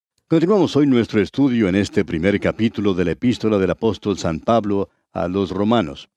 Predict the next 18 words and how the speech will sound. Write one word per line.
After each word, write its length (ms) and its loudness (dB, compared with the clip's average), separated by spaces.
Y 80 -8
comenzaremos 540 0
hoy 160 2
con 180 0
el 80 2
versículo 540 -2
dieciocho, 840 -2
considerando 760 -2
la 220 0
revelación 760 0
de 120 0
la 140 0
ira 280 2
de 100 -4
Dios 560 -2
contra 440 -2
toda 440 0
injusticia. 840 -8